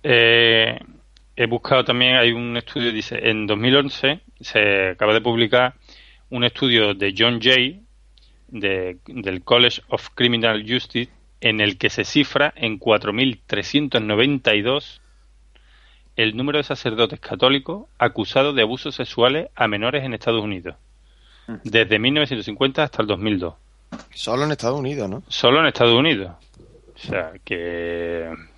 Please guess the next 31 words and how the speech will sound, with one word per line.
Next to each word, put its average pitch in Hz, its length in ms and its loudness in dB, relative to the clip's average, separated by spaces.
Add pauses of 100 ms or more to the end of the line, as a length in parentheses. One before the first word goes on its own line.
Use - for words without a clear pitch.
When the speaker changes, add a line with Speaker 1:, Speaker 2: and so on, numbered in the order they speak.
(160)
Speaker 1:
Tela 127 280 4
Speaker 3:
Y - 20 2
ayer 135 160 2
Speaker 1:
marinera, 107 640 2
¿eh? 151 80 -14 (220)
Speaker 3:
Y 120 120 -4
allí 113 140 -4
el 120 100 -2
catolicismo 127 680 -4
es, 117 720 -6
no 117 320 -2
es 123 260 4
muy 123 200 0
extendido, 123 460 -2
o - 20 -6
sea, 117 180 -4
que 101 140 -6
no, 110 480 -8
como 107 180 -6
aquí 107 220 -6
que 123 100 -2
te, 127 320 -6 (100)
todos - 160 -8
son 110 180 -8
católicos, 113 600 -8 (280)
no 156 180 -6
veas. 120 260 -6 (340)
Speaker 1:
¿Dónde 107 360 -4
no 107 60 -2
está 104 160 -8
extendido? 90 500 -12